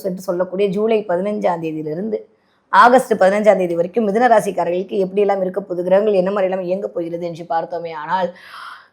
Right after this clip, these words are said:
சூப்பரா இருக்க போகுது. அட போங்க மேடம், நீங்க யாருக்கு எடுத்தாலும் எக்ஸ்ட்ரானரின்றீங்க, சூப்பர்ன்றீங்க, ஒண்ணுமே வரல, இப்படியே தானே கமெண்ட் போடுறீங்க. நிஜமா நல்லா இருக்கும்போது நல்லா இருக்குன்னு தானே சொல்ல முடியும். நீங்க நல்லவங்க தானே, அப்போ உங்களுக்கு நல்லா தான் இருக்கும்.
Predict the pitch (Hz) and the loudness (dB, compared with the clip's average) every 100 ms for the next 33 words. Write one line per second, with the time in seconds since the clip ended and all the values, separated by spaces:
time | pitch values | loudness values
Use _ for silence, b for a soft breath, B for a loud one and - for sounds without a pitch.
0 | - - 269 - _ _ - 170 190 214 | -10 -4 -4 -4 _ _ 4 6 4 2
1 | 175 156 - _ _ _ _ _ _ 156 | -6 -16 -20 _ _ _ _ _ _ -2
2 | 180 180 202 240 233 170 165 160 160 185 | -2 0 0 0 0 -2 -2 -2 -2 0
3 | 185 185 220 220 - 240 233 220 226 214 | 0 2 2 2 2 4 6 6 2 2
4 | 220 226 226 220 226 214 208 208 214 - | -2 -2 -4 -2 -2 -2 -2 -2 -2 -2
5 | 202 220 233 233 214 214 196 220 233 233 | -2 0 4 6 6 4 4 4 4 2
6 | 202 202 190 185 202 226 294 285 220 247 | -2 -2 -2 0 2 2 2 6 6 6
7 | 220 226 220 226 226 202 240 214 175 160 | 6 2 4 4 4 0 -4 -2 -2 -4
8 | 147 143 143 _ _ _ _ _ _ _ | -8 -12 -16 _ _ _ _ _ _ _
9 | _ _ 240 247 233 262 247 214 208 233 | _ _ 2 4 8 8 10 8 4 0
10 | 226 277 269 269 277 285 226 202 202 | 2 2 4 6 6 8 6 2 -4